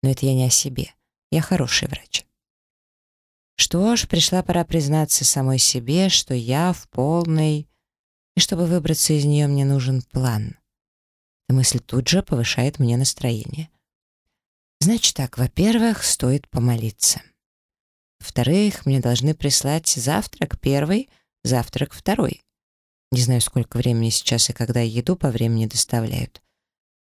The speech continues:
Со временем разберусь. Короче, я должна поесть. В-третьих, я должна, да просто обязана, мужественно встретить все препятствия, уготованные мне судьбой. В-четвёртых, нужно обойти дом.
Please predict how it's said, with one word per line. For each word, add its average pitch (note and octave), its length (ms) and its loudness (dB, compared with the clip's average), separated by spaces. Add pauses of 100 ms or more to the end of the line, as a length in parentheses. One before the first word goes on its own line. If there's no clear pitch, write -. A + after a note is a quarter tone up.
Со - 160 2
временем G3+ 380 4
разберусь. C#3+ 800 0 (100)
Короче, - 420 0
я - 60 0
должна A#2+ 440 0
поесть. - 720 -4 (1080)
В-третьих, - 400 0
я D#3 80 0
должна, D3 420 0
да B2 100 -4
просто - 360 -2
обязана, B2 580 0 (380)
мужественно F#3 580 2
встретить A#2+ 460 -2
все - 200 -4
препятствия, F3 800 -2 (360)
уготованные C#3 640 0
мне A#2 240 0
судьбой. - 560 -4 (1120)
В-четвёртых, B3+ 720 -2
нужно F3+ 420 2
обойти C3+ 460 -2
дом. A#2+ 400 -6